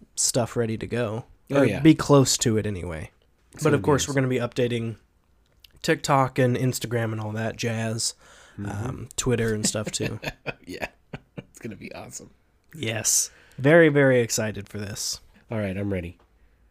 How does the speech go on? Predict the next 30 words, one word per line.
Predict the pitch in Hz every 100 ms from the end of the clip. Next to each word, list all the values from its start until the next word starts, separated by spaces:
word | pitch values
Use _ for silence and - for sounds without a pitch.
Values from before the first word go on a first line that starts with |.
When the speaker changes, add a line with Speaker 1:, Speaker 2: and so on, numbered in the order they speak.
| - -
Speaker 1:
All | 120
right. | 113 107
Do | 127
you | 143
wanna | 156
go | 156
first, | - 175 -
or |
do | 135
you | 131
want | 120
me | 113
to |
go | 107
first? | 101 101 101 - -
Speaker 2:
Totally | 143 135 135
up | 127
to | -
you. | 101 90 _ _ _ _ -
Flip | - 117
a |
coin, | - 135 123
Rochambeau, | 117 123 120 123 120 127
I | 113
have | 107
no | 104
idea. | 98 92 90 - _ _ _ _ _ _ - - - - - - - - - - _ _ _ _ - - - - - - - - - - - - _ _ _ _ _ _
Speaker 1:
You | 160
go | 131
first. | 110 - - -